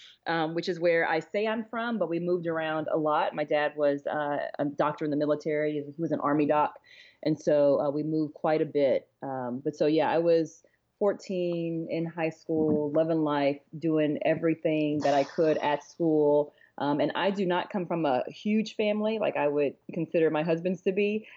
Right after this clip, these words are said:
Um, it's just myself and my brother. Um, he, he's a younger, he, he's just a few years younger than I am, but, um,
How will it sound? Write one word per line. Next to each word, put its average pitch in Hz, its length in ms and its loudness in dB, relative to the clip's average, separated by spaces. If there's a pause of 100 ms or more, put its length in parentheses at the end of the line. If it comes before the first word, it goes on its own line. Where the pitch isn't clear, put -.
(140)
Um, 160 280 2
it's 175 140 0
just 185 200 0
myself 185 500 0
and 160 120 -2
my 160 100 0
brother. 147 440 -2 (380)
Um, 143 340 -4
he, 143 180 -8
he's 190 200 -2
a 190 60 4
younger, 180 540 2 (460)
he, 208 140 -2
he's 170 180 -4
just 170 180 -2
a - 300 -6
few 196 120 0
years 165 180 4
younger 165 200 2
than 151 140 2
I 139 160 0
am, 131 300 -4
but, 135 440 -2
um, 135 400 -4